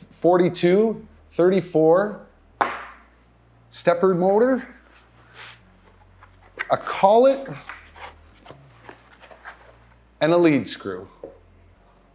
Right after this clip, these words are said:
All right, guys, so we're gonna start assembling our Dual Z. We're gonna start here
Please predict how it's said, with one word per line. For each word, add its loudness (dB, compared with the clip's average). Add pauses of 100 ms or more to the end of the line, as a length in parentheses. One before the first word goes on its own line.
(680)
All 2
right, 2
guys, 2
so 0
we're 2
gonna 0
start 0
assembling 0
our 0
Dual 0
Z. -2 (220)
We're 0
gonna 0
start 0
here -2